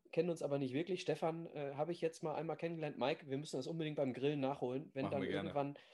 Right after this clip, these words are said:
Speaker 1: äh, ich lade euch mal hier gerne zum Grillen ein. Es ist zwar kein Loft, aber dafür habe ich einen
Speaker 2: <laughs> Ist es hier
Speaker 1: Holzkohlegrill.
Speaker 2: auch nicht.
Speaker 1: <laughs> Äh,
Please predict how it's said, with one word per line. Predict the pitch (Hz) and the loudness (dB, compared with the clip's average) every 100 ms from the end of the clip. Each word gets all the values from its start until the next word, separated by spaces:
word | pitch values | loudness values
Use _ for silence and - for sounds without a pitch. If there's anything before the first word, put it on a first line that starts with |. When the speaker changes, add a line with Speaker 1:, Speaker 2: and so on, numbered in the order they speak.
| - - - - _ _ | -20 -20 -20 -20 _ _
Speaker 1:
äh, | 123 160 | 4 4
ich | 160 - | 2 4
lade | 143 170 | 6 6
euch | 160 | 4
mal | 139 | 2
hier | 147 156 | 4 2
gerne | 139 151 160 | 4 2 2
zum | - 131 | -2 -2
Grillen | 131 156 165 | 2 2 2
ein. | 156 | -2
Es | 147 | -2
ist | 139 - | -8 -4
zwar | 135 | -2
kein | 127 117 | -2 0
Loft, | 120 143 - - _ - | 2 2 0 -14 _ -8
aber | 127 127 | -2 0
dafür | 127 131 131 | 0 0 0
habe | 123 | 0
ich | 123 | -2
einen | 120 110 | -6 -8
Speaker 2:
<laughs> | - | -10
Ist | |
es | - | -2
hier | |
Speaker 1:
Holzkohlegrill. | 135 202 214 196 185 170 139 | 6 6 8 8 8 10 10
Speaker 2:
auch | 156 147 | 8 4
nicht. | 127 - - - - - - - - | -2 -4 -8 -20 -20 -14 -10 -6 0
Speaker 1:
<laughs> | 196 175 185 - 175 - 160 - 151 - - 135 - - - - - | 2 4 2 4 0 2 -2 0 -4 -4 -6 -8 -8 -10 -10 -10 -6
Äh, | - 131 139 | 4 6 4